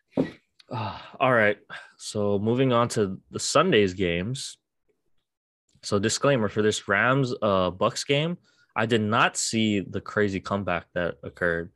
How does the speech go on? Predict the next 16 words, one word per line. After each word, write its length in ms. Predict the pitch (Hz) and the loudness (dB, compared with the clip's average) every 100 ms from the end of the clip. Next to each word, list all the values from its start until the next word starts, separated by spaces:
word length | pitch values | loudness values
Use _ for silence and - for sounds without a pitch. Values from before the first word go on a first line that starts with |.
| _ _ _ _ - | _ _ _ _ -6
Uh, 340 | 90 87 90 - _ _ _ _ _ _ _ - | -2 0 -2 -4 _ _ _ _ _ _ _ -2
and, 240 | 110 104 - - | -2 -2 -8 -6
you 180 | 127 | 0
know, 200 | 117 113 - | 2 2 2
this 180 | 123 139 | 0 0
is 60 | |
my 240 | 117 104 107 | 2 2 2
fault, 420 | - 110 117 - _ _ _ _ _ - | 2 2 2 0 _ _ _ _ _ -2
uh, 160 | 95 | 0
for 160 | 87 101 | 0 -2
sleeping 560 | - - 113 117 110 110 | -2 0 0 2 2 2
when 160 | 98 | 0
Tom 300 | 92 101 101 | -2 -2 0
Brady 340 | 101 101 101 101 | 2 2 2 2
is 140 | 92 | 0
playing. 480 | - 101 98 95 | -2 -2 0 -4